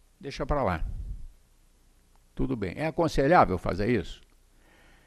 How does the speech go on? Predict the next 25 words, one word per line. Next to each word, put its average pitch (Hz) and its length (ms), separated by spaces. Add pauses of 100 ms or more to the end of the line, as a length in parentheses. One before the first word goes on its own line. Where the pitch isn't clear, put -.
(920)
Claro 107 280
que - 120
não. 180 280 (1040)
A 95 100
posse 104 360
foi 208 180
turbada, - 600 (920)
né? 123 260 (500)
Então, - 360
se - 160
ela 190 240
foi 95 260
turbada, 87 560
foi 92 220
molestada, 87 840 (880)
existe 147 560
uma 98 160
possibilidade 98 920
de 143 100
um 175 80
indivíduo 104 580
voltar 92 500
com 156 140
mais 180 220
força. - 440